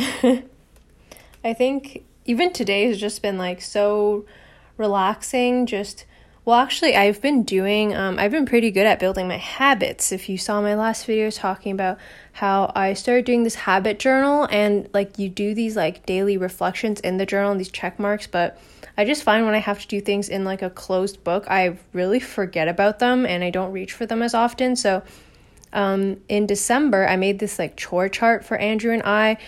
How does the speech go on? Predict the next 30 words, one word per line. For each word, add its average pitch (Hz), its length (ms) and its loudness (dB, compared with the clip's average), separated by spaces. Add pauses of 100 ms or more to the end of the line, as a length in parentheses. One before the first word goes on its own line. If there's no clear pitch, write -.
(420)
because 196 480 2
I 180 160 2
was, 196 120 0
like, 170 200 0
totally 190 480 0
slacking, 185 680 -2
not 180 240 -2
feeling 196 220 0
motivation 180 580 0
to 190 100 -8
cook 190 440 -2
or 185 100 0
wash 170 400 -2
dishes 196 480 -2
'cause, 175 320 -4 (300)
again, 180 320 -6
I 175 160 0
was, 185 120 0
like, 180 260 -4
super, 185 520 -2 (460)
I 202 80 -2
guess, 190 280 0
overworked 190 760 0
or, 185 100 2
like, 175 220 0 (160)
getting 190 460 0
really 190 260 0
burnt 190 480 -2
out 185 220 0
from, 180 420 -6